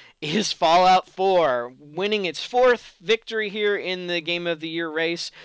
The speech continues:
uh, and picking up the top title. Uh, you know, I said this before, I don't know how Bethesda does it. I don't know what Dark Lord they, uh, they made their pact with, but it seems like every couple years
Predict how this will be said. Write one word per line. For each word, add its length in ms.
uh, 200
and 180
picking 300
up 160
the 80
top 420
title. 500
Uh, 680
you 220
know, 260
I 140
said 320
this 680
before, 760
I 140
don't 180
know 100
how 200
Bethesda 520
does 360
it. 180
I 60
don't 140
know 100
what 300
Dark 260
Lord 380
they, 320
uh, 280
they 200
made 220
their 120
pact 380
with, 440
but 220
it 180
seems 420
like 220
every 440
couple 380
years 600